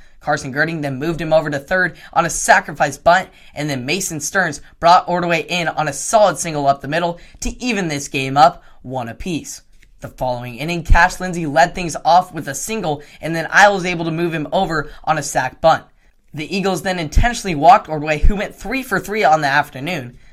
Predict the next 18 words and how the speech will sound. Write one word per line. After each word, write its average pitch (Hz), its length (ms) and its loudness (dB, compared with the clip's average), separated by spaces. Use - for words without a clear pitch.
After 139 300 0
a 127 40 -6
strikeout 156 420 4
to 151 80 -8
make 156 240 -6
two 240 200 -2
outs, 180 240 8
Mason 185 360 -6
Stearns 202 340 -4
would 160 180 -8
come 214 280 0
through 185 340 -4
in 214 180 -2
the 190 80 -6
heat 185 220 -4
of 170 80 -4
the 156 80 -6
moment 165 340 0